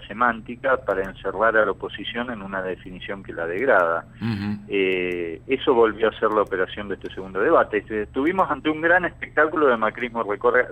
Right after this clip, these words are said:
Speaker 1: recargado, ¿no?
Speaker 2: Sí, sí. Eh, un debate que, bueno, quizás por las, este, la, la reglamentación que tiene tan acotada, ¿no? Esa, esos segundos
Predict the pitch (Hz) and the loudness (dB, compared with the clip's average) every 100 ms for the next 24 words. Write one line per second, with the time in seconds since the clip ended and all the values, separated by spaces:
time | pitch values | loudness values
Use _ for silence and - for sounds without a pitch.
0 | 98 98 - 123 107 82 80 87 139 - | -6 -8 -4 2 4 4 0 -6 -8 -12
1 | - - - 160 165 143 143 143 - - | -20 -16 -2 2 2 2 2 0 -10 -20
2 | - 135 131 131 170 220 214 233 233 226 | -8 -2 0 0 0 4 6 6 4 0
3 | 170 156 156 147 123 107 - - - - | 2 2 2 2 2 0 -4 -12 -10 -6
4 | 139 185 185 180 160 - - - - - | 0 0 2 0 0 -4 -14 -20 -20 -8
5 | 123 127 123 113 107 101 - 117 101 - | -2 2 2 2 0 -4 -6 -6 -6 -6
6 | 110 107 104 98 104 110 127 120 117 117 | -2 0 0 0 -4 -4 -4 0 0 2
7 | 123 135 131 131 120 120 - 214 202 120 | 0 0 0 0 0 -2 2 4 4 2
8 | 117 143 139 110 139 147 139 123 107 110 | 0 0 0 -2 0 0 0 -2 -2 -4
9 | - 113 113 160 170 147 127 127 139 135 | -2 -4 2 8 10 8 4 2 0 0
10 | 131 - 127 110 98 - - - 113 117 | -2 0 2 2 0 -6 -20 -8 -6 -4
11 | 113 - 120 160 175 160 147 - | -4 -2 2 4 4 4 4 2